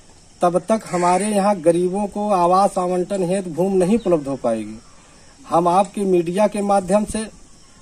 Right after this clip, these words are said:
सरकार और डीएम महोदय माध्यम से अपील करना चाहते हैं, इन भूमाफियाओं का पट्टा निरस्त करते हुए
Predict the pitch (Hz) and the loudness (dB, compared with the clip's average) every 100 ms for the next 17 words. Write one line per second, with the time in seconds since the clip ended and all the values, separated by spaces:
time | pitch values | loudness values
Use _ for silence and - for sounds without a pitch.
0 | - - - - 294 175 190 202 170 175 | -20 -20 -8 -4 0 4 6 6 4 0
1 | 190 190 170 175 208 202 185 175 196 190 | 0 0 0 0 -2 0 0 2 -2 0
2 | 196 180 175 208 220 202 185 180 175 156 | 2 2 0 -2 2 2 4 2 4 2
3 | - 151 233 190 - - - - 185 190 | 2 -2 -2 -6 -12 -20 -16 -4 -2 0
4 | 165 180 175 170 180 185 208 196 196 - | 0 2 0 0 0 2 2 0 -4 -2
5 | 175 - 190 196 185 180 - 165 160 220 | -6 -2 0 2 2 -2 0 -2 -2 -2
6 | 208 180 147 | 0 0 -2